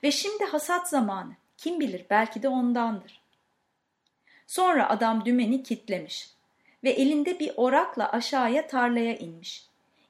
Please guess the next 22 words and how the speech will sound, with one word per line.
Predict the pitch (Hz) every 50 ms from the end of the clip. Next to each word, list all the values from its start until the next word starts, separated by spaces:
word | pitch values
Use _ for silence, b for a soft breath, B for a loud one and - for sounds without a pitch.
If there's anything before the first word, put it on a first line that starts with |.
| _
İlk | - 381 392 403 -
başakları | 240 233 233 - 240 214 - - 214 208 208 196 220
biçtiğinde | 294 285 - - - - 240 214 196 190 202 - - B B B B B B
kendi | - 294 302 302 339 381 370
gölgesinin | 320 269 247 226 214 226 214 - 233 226 233
yanında | 247 277 294 285 277 262 247 330 330
bir | - 269 -
gölge | 311 311 320 311 294 320 320 320
daha | 311 311 330 330
olduğunu | 302 277 247 240 220 226 220 214 208
fark | - - 196 196 196 196 -
etmiş. | 190 185 _ - 196 - - - - _ _ _ _ B B B B B B B B
Kadının | - 240 233 214 247 254 294 330 330
kollarının | - - 247 240 226 226 233 226 233 247 285 285 269
onu | - 247 247 285
sardığını | 285 - - 254 233 226 226 214 220 226 226 226
hissetmiş. | 226 214 208 - - - 190 185 - _ 196 190 - - - _ _ _ B B B B B B -
Bedenlerinin | 247 247 247 285 294 294 302 311 330 349 392 466 453 427
ve | 381
yataklarının | 320 302 302 302 311 320 320 - 339 349 392 415 403 370 302 240
bir | 294 370
olduğunu, | 403 359 294 254 233 196 - 190 185 180 185